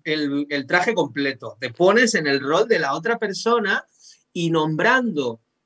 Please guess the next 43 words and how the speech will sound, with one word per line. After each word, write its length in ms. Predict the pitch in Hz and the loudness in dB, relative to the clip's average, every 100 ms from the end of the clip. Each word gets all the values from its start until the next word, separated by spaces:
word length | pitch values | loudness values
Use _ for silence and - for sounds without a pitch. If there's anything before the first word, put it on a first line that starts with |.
| _ _ _ - | _ _ _ -10
vibrando 580 | 143 147 208 254 185 | -4 2 4 4 4
esas 300 | 165 175 220 | 4 4 0
palabras, 500 | - 214 214 202 170 | 2 2 2 0 -2
conectando 500 | - 139 - 190 202 190 | -6 -8 -2 0 0 0
con 100 | 190 | -2
esas 300 | 185 202 185 | 0 -2 -2
necesidades, 640 | 180 180 190 190 190 180 | -4 -6 -4 -2 0 0
vas 180 | 170 165 | -2 -4
a 80 | 185 | -2
poder 380 | 180 147 123 - | 2 2 0 -6
entrar 540 | 131 131 143 185 285 _ _ _ - - - _ _ _ _ - | -8 -4 2 2 0 _ _ _ -10 -10 -12 _ _ _ _ -6
en 180 | 151 151 | -2 0
la 140 | 143 | 0
profundidad 600 | 143 - 139 131 131 190 | -2 -2 -4 -2 0 2
de 80 | 202 | 2
lo 140 | 143 | 0
que 100 | 127 | -2
la 140 | 123 131 | -6 -6
otra 220 | 135 165 | -4 -4
persona 480 | 175 165 196 196 - _ _ _ | -4 -2 -2 -2 -2 _ _ _
está 300 | 156 160 196 | -6 -2 0
viviendo. 600 | 170 120 135 131 107 - _ _ _ | 0 0 0 -2 -6 -10 _ _ _
Esto 180 | - 277 | -4 0
sería 480 | 277 226 233 262 285 _ _ - | 4 6 6 4 2 _ _ -8
más 200 | 151 190 | -4 0
o 60 | 190 | 2
menos, 460 | 185 226 247 - - | 2 0 -2 -6 -8
eh, 280 | 143 139 131 | -4 -4 -4
o 100 | 139 | -2
bueno, 360 | 185 143 120 _ _ - - | 0 -2 -4 _ _ -20 -8
esto 200 | 160 233 | -2 0
sería 280 | 226 220 214 | 4 6 6
una 100 | 214 | 4
explicación 460 | 214 208 196 208 202 | 2 -2 0 0 0
de 120 | 165 | 0
qué, 160 | 185 185 | -4 -2
qué 120 | 190 | -4
puede 200 | 180 190 | 0 0
ser 240 | 135 139 127 | 0 -4 -8
un, 320 | 117 113 110 | -6 -6 -6
un 280 | 120 120 113 | -6 -6 -6
roleplay, 540 | 117 113 113 120 117 110 | -4 -6 -4 0 0 0
¿no? 240 | 131 - | -6 -6